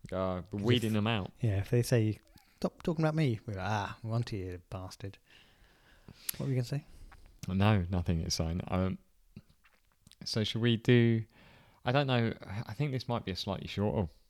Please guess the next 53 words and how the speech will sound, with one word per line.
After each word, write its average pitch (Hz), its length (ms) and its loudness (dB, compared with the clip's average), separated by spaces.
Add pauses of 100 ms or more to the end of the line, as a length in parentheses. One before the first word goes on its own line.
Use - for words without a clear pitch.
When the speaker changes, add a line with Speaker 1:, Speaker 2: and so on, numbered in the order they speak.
(140)
Speaker 1:
one, 82 280 -8
despite - 360 -8
what 101 160 -10
I - 20 -10
said - 320 -8 (100)
Speaker 2:
That's 151 240 -2
Speaker 1:
originally. 80 280 -12 (360)
Speaker 2:
I 107 60 -6
mean, 92 280 -8 (300)
Speaker 1:
I 95 60 -10
th-, 87 200 -6
I - 60 -8
think, 98 400 -8
I 107 40 -6
think - 200 -6
that, 104 180 -4
to 104 100 -10
be 107 120 0
honest, 104 280 -2
the 98 60 -2
listeners 95 400 -4
will 98 80 -4
be 95 140 -4
okay 98 300 -4
with 95 140 -10
that. 110 140 -6 (440)
Speaker 2:
Can 151 180 6
more 151 200 10
people 135 300 6
watch 123 220 2
my 120 140 2
Mike 117 280 2
Reed 117 220 2
video, 104 280 0
please? 104 340 -2
'Cause, - 280 -8
uh, 107 80 0 (420)
<laughs> - 400 -18
I 120 60 0
made 120 220 4
it, 107 180 -2 (120)
put 123 160 2
a - 20 0
lot 117 140 0
of 107 80 -2
effort - 220 -4
into 98 160 -8
that. 101 180 -6 (160)
Speaker 1:
Yeah. 104 260 -6
Oh, 147 480 4
you 104 140 -6
know. 135 320 -6 (1160)
Yeah. 117 260 -10